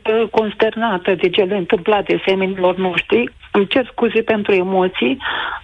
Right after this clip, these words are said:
Uh, am trăit cu tremul din o mie nouă sute șaptezeci și șapte și cele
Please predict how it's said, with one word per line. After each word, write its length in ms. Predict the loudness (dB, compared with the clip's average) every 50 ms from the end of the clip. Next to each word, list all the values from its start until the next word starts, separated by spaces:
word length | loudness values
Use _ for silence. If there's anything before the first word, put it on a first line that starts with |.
| -14 -2
Uh, 520 | 0 2 4 4 2 2 2 2 2 0 0 -4 -8 -4
am 220 | -2 0 0 2 2
trăit 380 | 2 2 2 2 2 -2 -4
cu 140 | -4 -4 -2
tremul 380 | 0 2 2 2 2 2 0 2
din 160 | 2 2 2
o 100 | 2 2
mie 120 | 2 2 2
nouă 120 | 2 0
sute 180 | 2 0 0 -2
șaptezeci 540 | 0 -4 -6 -4 -2 -2 0 0 0 0
și 80 | -2 -2
șapte 380 | -2 -2 -2 -2 -2 -2 0 0
și 340 | 0 -2 -2 -2 -2 -2 0
cele 360 | 2 2 2 2 2 -2 -2